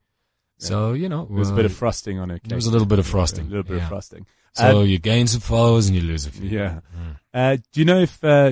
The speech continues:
Speaker 1: Julius has read the book?
Speaker 2: Uh, no, I don't believe he has. I, I do know that, uh, that a bunch of the upper E F F guys have.
Speaker 1: Yeah.
Speaker 2: Um,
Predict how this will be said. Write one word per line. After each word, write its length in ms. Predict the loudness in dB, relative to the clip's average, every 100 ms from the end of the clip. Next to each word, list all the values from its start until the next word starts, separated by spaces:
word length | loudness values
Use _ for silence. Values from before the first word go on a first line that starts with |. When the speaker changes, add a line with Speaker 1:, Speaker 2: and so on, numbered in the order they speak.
| 0
Speaker 1:
Julius 360 | -4 -2 -2 -6
has 140 | -8
read 160 | -6 -6
the 60 |
book? 260 | -6 -8 _ _ _ _ _ -4
Speaker 2:
Uh, 240 | 0 2
no, 140 | 4 2
I 80 |
don't 140 | 0 0
believe 220 | -2 -4
he 180 | -6 -6
has. 240 | -4 -4
I, 120 | -6 -2 -2
I 40 |
do 260 | 2 6 8
know 220 | 8 6
that, 340 | 2 -2 0
uh, 220 | 0 0 -2 -6
that 120 | -6
a 40 |
bunch 300 | -4 -4 -4
of 60 | -2
the 120 | -2
upper 300 | -2 -2 -2
E 180 | -4 -8
F 120 | -10
F 140 | -10 -10
guys 260 | -8 -6 -6
have. 280 | -6 -8 -12 _ _ -12
Speaker 1:
Yeah. 180 | -8 -6
Speaker 2:
Um, 800 | -2 0 2 0 0 0 0 -2